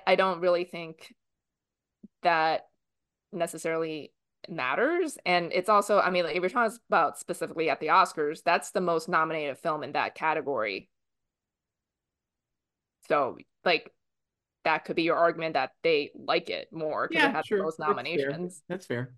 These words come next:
Speaker 1: You know? So, but, like, for the baftas, um, uh,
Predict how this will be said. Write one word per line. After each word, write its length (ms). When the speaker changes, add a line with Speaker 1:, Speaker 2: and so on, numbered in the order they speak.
Speaker 1:
You 100
know? 260
So, 680
but, 180
like, 220
for 100
the 100
baftas, 1040
um, 720
uh, 400